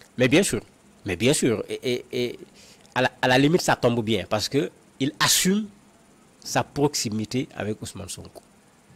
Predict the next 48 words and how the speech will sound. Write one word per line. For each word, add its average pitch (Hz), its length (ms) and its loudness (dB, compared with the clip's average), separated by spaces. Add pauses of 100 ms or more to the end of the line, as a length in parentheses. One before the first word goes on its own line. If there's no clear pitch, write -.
(300)
Il 104 100 0
était 120 220 2
dans 107 240 2
un 113 80 0
des 104 140 2
médias 95 320 -2
privés 98 680 -2
qu'il 104 200 -6
a 90 120 -8
marqué 98 400 -6
quand 98 160 -12
même 101 180 -8
par 85 160 -8
de 80 140 -14 (100)
très 110 200 0
belles 107 300 0
émissions, 101 460 -4
parce - 140 -10
que - 100 -12
c'est 104 220 -10
un 101 80 -4 (120)
très 113 200 0
bon 104 160 -2
journaliste. 87 560 -8 (640)
On 98 100 -6
peut 107 140 -4
ne 104 80 0
pas 101 140 0
être 101 120 -8
d'accord 98 340 -2
avec 98 220 -2
lui 104 140 -4
sur 92 180 -12
tout - 140 -8
ce - 60 -8
qu'on 123 140 2
veut, 120 220 -4 (200)
c'est - 240 -6
un 135 200 -4
très 107 220 -2
bon 110 160 -6
journaliste, 90 560 -10 (480)
qui 107 80 -10
fait 117 140 2
un 110 60 2
véritable 139 580 0
travail 156 280 2
d'investigation 139 720 -4